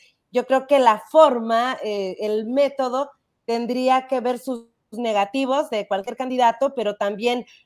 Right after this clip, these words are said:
no pelearse a nivel interno, porque esto al final de cuentas les va a hacer, les va a afectar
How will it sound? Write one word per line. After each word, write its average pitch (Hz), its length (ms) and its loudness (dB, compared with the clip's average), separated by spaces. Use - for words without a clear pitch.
no 262 200 -4
pelearse 262 420 4
a 262 60 -2
nivel 247 220 -2
interno, 262 440 -2
porque 226 220 -10
esto - 200 -6
al 233 120 0
final 214 280 -4
de 214 120 -8
cuentas 208 320 -8
les 180 180 -10
va 190 60 -4
a 190 40 -2
hacer, 190 260 -8
les 208 340 -2
va 226 100 6
a 240 40 6
afectar 226 540 0